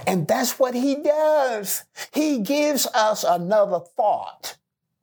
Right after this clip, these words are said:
because he has to win the thought war. God plants thoughts in our lives that covers everything, our spiritual well-being, our mental well-being,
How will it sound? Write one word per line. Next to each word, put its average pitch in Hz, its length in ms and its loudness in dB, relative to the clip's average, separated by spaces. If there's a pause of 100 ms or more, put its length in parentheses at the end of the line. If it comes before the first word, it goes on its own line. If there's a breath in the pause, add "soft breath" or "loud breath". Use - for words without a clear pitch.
(320 loud breath)
because 185 400 0
he 269 220 0
has 196 300 0
to 175 120 0
win 202 680 0
the 151 180 -2
thought 165 380 0
war. 196 520 0 (640 loud breath)
God 180 440 0
plants 202 520 0
thoughts - 500 -2
in 190 160 0
our 185 240 2
lives 139 720 0 (340)
that - 240 0
covers 185 460 2
everything, 170 500 0
our 139 220 2
spiritual 220 420 -2
well-being, 226 640 2
our 139 160 0
mental 233 360 0
well-being, 226 680 0